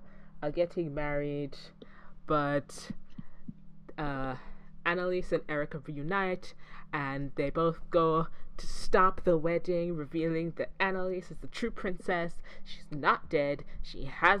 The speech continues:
the birthmark. Everything stops. Preminger is arrested because he's the bad guy. And, you know, it's a happy ending overall.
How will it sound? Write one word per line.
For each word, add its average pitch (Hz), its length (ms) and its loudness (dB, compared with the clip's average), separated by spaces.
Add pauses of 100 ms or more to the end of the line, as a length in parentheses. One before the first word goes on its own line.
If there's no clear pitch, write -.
the 160 60 -4
birthmark. 139 680 -2 (560)
Everything 151 520 0
stops. - 880 2
Preminger 220 960 2 (480)
is 151 400 6 (480)
arrested 196 880 0 (480)
because - 320 -4
he's 143 240 -4
the 123 80 -4
bad 170 480 -2
guy. 165 480 2 (760)
And, 571 460 2 (640)
you 453 140 6
know, 427 240 4
it's 403 140 0
a 320 140 4
happy 196 600 4 (420)
ending 160 580 0 (300)
overall. 139 600 -2